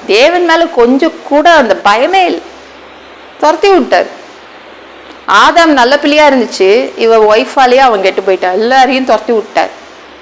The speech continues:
ஒருவேளை தேவனுக்கு பயந்து இருந்தால், தேவன் அந்த செழிப்பான தோட்டத்துல அவங்க நல்லா வாழ்ந்திருப்பாங்க. நீங்க தேவனுக்கு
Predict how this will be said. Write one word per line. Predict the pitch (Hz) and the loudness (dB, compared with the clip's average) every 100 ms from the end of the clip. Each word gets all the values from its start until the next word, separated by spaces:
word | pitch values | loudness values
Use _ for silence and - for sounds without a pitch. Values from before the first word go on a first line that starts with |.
| - - - - | -20 -20 -20 -4
ஒருவேளை | 185 220 233 269 320 285 - - | 0 2 2 2 2 2 0 -2
தேவனுக்கு | 208 269 285 269 214 220 | 0 2 0 -2 0 0
பயந்து | 254 269 | 2 0
இருந்தால், | 247 233 226 208 175 | 0 0 2 2 0
தேவன் | 202 254 247 214 | 0 0 0 -2
அந்த | 185 | -2
செழிப்பான | 185 - 220 262 262 285 285 277 | -2 0 0 0 0 0 0 0
தோட்டத்துல | 226 226 226 208 190 202 247 - - - - - - - | -2 -2 -4 -2 2 4 2 0 -10 -20 -20 -20 -10 -4
அவங்க | 202 220 202 208 269 240 | -2 0 2 2 2 0
நல்லா | 208 240 311 277 | 0 2 2 2
வாழ்ந்திருப்பாங்க. | 285 302 247 - 190 - - - 202 | 2 0 -2 -2 -4 -6 -16 -10 -4
நீங்க | 220 | -2
தேவனுக்கு | 202 247 339 359 | 0 0 2 0